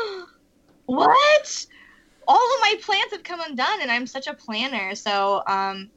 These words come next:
yeah, we kinda changed gears really quickly, and just tr-, we just tried to start coming out with, like,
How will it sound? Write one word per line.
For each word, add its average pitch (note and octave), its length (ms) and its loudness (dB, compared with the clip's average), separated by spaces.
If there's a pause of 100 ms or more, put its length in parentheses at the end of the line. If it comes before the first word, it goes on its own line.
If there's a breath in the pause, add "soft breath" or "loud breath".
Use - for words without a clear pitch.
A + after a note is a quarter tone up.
yeah, G#3+ 260 4
we G#3+ 80 0
kinda B3 220 -2
changed A3+ 360 -2
gears G#3+ 260 -2
really G3+ 220 -2
quickly, F#3+ 600 -4
and F3+ 500 -4 (680)
just - 280 -2 (420 loud breath)
tr-, G#3+ 100 -2
we F3+ 120 -2
just G#3+ 220 0
tried G3 180 4
to G#3 80 -4
start G#3+ 260 -2
coming F3+ 320 -10
out F3 180 -4
with, F3+ 160 -8
like, - 280 -8